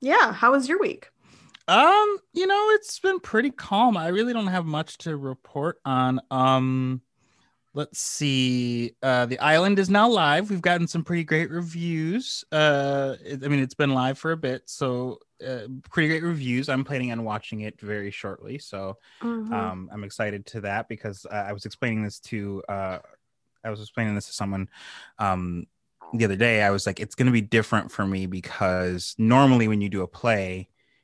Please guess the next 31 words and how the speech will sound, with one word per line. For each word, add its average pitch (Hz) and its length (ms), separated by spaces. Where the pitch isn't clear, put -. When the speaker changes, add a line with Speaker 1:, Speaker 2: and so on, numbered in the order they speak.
Speaker 2:
you 110 500
have 104 220
gone 107 260
through 95 160
text, - 400
so 104 80
you 98 120
know 104 240
what 101 180
happens 92 520
as 92 240
it's 90 120
happening, 87 520
and 87 100
you're 87 140
lit-, 95 280
you're 90 240
quote 92 200
unquote 90 260
living 92 540
it, - 400
Speaker 1:
Mm-hmm. 226 100
Speaker 2:
um, 87 460
a-, 110 320
on 101 260
a 95 40
nightly 95 480
basis 87 640
in 92 180
some 85 200
cases. 85 560